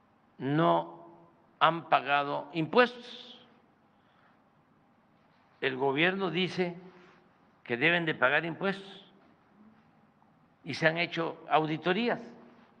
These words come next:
y ellos sostienen, en uso de sus derechos,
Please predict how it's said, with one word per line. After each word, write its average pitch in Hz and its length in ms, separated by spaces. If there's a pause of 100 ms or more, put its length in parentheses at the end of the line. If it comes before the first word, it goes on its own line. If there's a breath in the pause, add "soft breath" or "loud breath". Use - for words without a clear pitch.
(440)
y 147 180
ellos 220 480
sostienen, 190 680 (1200)
en 104 120
uso 220 340
de 139 120
sus 233 240
derechos, 170 680